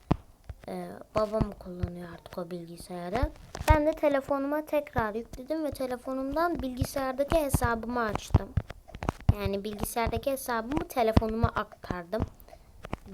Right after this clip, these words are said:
Ne yap-, nasıl yaptım bilmiyorum. Ama bir şeyler yaptım, bir şeyler tıkladım, aktarıldı. Biraz daha checkpoint'in üstünde duralım.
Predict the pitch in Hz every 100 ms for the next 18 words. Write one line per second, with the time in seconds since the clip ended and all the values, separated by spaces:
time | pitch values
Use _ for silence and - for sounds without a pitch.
0 | 196 214 202 196 - - 214 208 214 196
1 | - 208 202 196 190 180 180 196 226 -
2 | - - - - - 240 220 233 233 269
3 | 262 262 262 247 240 - 247 240 240 233
4 | 233 - - 247 311 330 - 220 214 -
5 | 247 226 220 208 226 262 - - - -
6 | - - - - - - - - - -
7 | - - - - - - 262 254 226 214
8 | 220 - 233 - 233 220 220 220 - -
9 | 220 214 226 226 226 220 233 262